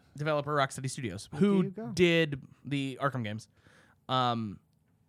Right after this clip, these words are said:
Speaker 1: so I'm hoping that it feels like that. I know you can swap between characters that you play as.
Speaker 2: Yeah.
Speaker 1: Um, and that that's a big mechanic of the game. Uh, but it looks to have a similar heart, 'cause let's be real, Suicide Squad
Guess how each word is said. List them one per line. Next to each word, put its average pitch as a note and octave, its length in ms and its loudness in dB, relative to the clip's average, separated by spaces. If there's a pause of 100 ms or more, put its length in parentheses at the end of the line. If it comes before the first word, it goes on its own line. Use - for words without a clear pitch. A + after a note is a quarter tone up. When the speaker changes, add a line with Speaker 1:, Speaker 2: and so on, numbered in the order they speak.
(120)
Speaker 1:
so E3+ 460 4 (600)
I'm D#3 180 2
hoping C3 760 0 (600)
that C#3 140 4
it B2+ 100 -8
feels D3 580 -2
like G#2 220 -10
that. G2+ 240 -8
I D#3+ 80 4
know G#3 100 6
you G#3+ 200 2
can D#3 420 -4
swap F3 340 0
between F#3 280 -4
characters F3+ 360 -4
that F3 120 -4
you F3+ 80 -8
play F3+ 220 0
as. F3 280 -2
Speaker 2:
Yeah. B2 260 -4 (140)
Speaker 1:
Um, B2 180 -4
and C3+ 80 -4
that C3 80 -4
that's B2+ 200 -6
a C3 40 -10
big A#2+ 180 -2
mechanic A#2 400 -8
of C#3 100 -10
the D#3+ 40 -10
game. D3+ 300 -4 (600)
Uh, B2+ 240 2
but C3 220 -2
it D3 120 -4
looks F3 440 -4
to F#3 60 -4
have D#3 200 0
a C#3 40 -2
similar C#3+ 400 -4
heart, D#3+ 360 0
'cause C#3+ 120 -10
let's D3 140 -6
be C3+ 140 -6
real, B2+ 280 -4
Suicide C#3+ 420 -2
Squad B2 440 0